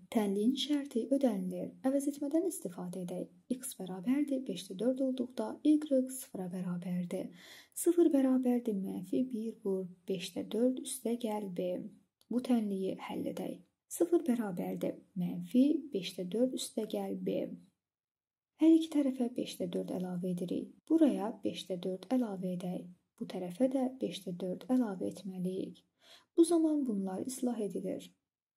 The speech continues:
B bərabərdir beşdə dörd alınır. İndi xəttin tənliyini yaza bilərik. Y bərabərdir mənfi bir vur X, yəni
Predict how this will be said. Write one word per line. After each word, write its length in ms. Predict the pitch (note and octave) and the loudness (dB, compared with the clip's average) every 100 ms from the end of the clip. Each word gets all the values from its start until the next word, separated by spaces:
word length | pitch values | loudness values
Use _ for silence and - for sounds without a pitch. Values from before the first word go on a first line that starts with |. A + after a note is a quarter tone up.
| _ _ _ _ - | _ _ _ _ -4
B 60 | G3 F#3 | -2 -2
bərabərdir 720 | F3+ F3+ F3 B3+ C#4 C#4 C4 C4+ | -4 -6 -2 -2 0 -2 0 0
beşdə 320 | C#4 - F#3+ | -4 -4 -6
dörd 220 | F#3 F3+ | -4 -4
alınır. 380 | F#3 F3+ F3+ F3+ - _ - | -4 -2 -2 -4 -10 _ -4
İndi 340 | G#3 G3+ B3+ D4 C4 | -2 2 4 4 2
xəttin 380 | C#4 B3+ D#4 D4+ | -4 -2 -2 2
tənliyini 540 | B3+ G#3+ G3 F#3+ G3 | 2 2 0 -2 -2
yaza 260 | G#3+ G#3 F#3 | -2 -2 -2
bilərik. 560 | F#3 F#3 F3+ - - - | -2 -4 -2 -4 2 10
Y 220 | D#4+ D4+ - | 10 8 0
bərabərdir 640 | G3+ F#3+ F3+ G#3 B3+ B3+ G3+ | -2 -2 -4 2 2 2 -2
mənfi 460 | F#3+ F3 - G3 | -2 -6 -6 -6
bir 300 | G3 G3 G3 F#3+ | -2 -2 -2 -4
vur 240 | F#3+ F#3 - | -4 -4 -8
X, 460 | F3 - - - - | -8 -6 -4 -4 -6
yəni 540 | - G#3 F#3 G3 A#3 | -8 -8 -4 0 2